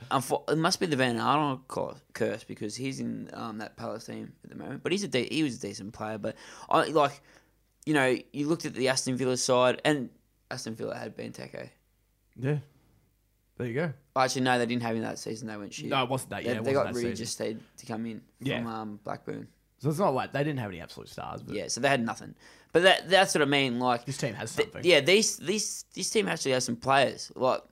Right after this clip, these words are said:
Speaker 1: them, them teams with no hope. You know, after a while you go, "Who's gonna play? Who's gonna play for them? Who can play?" None of them. I think Sunderland's front line was, you know, besides Defoe, was Fabio Borini.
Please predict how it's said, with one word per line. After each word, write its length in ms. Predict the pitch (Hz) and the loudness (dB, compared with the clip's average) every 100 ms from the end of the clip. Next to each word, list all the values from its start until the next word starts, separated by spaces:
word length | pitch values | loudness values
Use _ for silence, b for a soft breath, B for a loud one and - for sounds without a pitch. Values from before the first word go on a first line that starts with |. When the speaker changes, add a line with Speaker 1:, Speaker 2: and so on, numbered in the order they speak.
| _ _ _ | _ _ _
Speaker 1:
them, 320 | - 143 160 | -2 0 0
them 180 | 135 165 | 0 -2
teams 220 | 170 160 | -2 -2
with 100 | 127 | 0
no 180 | 120 127 | 2 2
hope. 280 | 117 110 - _ - | 4 0 -2 _ -8
You 100 | 117 | -6
know, 240 | 101 104 73 | -4 -4 -2
after 240 | 139 135 | -2 -2
a 40 | 117 | 0
while 160 | 120 | 2
you 60 | 113 | 2
go, 140 | 113 110 | -2 0
"Who's 200 | 160 147 | 2 2
gonna 160 | 135 | 0
play? 400 | 127 120 110 110 - | -2 -2 -2 -6 -8
Who's 220 | 135 156 | -4 -4
gonna 120 | 170 147 | -4 -2
play 180 | 120 131 | 0 0
for 100 | 110 | -4
them? 100 | 110 | -4
Who 160 | 151 | -4
can 260 | - 131 156 | -2 0 0
play?" 260 | - 117 98 | -2 -4 -4
None 240 | 117 123 139 | 0 2 2
of 60 | |
them. 200 | 120 101 - b b b | -2 -6 -14 b b b
I 40 | |
think 220 | - 135 - | -10 -10 -10
Sunderland's 520 | - 131 139 131 113 | -6 -2 0 0 -2
front 220 | - 113 98 | -2 -2 -2
line 160 | 113 117 | -4 -6
was, 240 | 113 - | -10 -12
you 120 | 113 | -8
know, 160 | 113 120 - _ - | -8 -8 -14 _ -8
besides 260 | - 131 | -2 -2
Defoe, 280 | 117 - 120 | -2 0 2
was 160 | 113 - | 0 -2
Fabio 280 | 135 135 | -2 -2
Borini. 580 | 113 120 110 139 139 113 | -4 -6 -4 -2 -4 -6